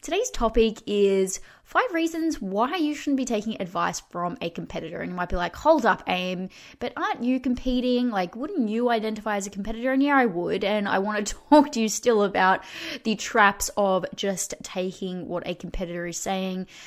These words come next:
as gospel just because they're a competitor. Another reason is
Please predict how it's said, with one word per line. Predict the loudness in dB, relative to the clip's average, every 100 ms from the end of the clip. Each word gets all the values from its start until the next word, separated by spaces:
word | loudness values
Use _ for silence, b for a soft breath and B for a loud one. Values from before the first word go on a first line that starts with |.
| B
as | -6 -6 -6
gospel | -2 -2 -2 -4 -6
just | -2 -2 -2 -8
because | -10 -10 -12 -6 -4 -4 -8
they're | -8 -8 -8
a | -8 -8
competitor. | -10 -10 -10 -12 -10 -10 -10 -10 -14 B B B B B
Another | 2 4 4 4
reason | 2 2 -2 -6
is | 0 2 2 0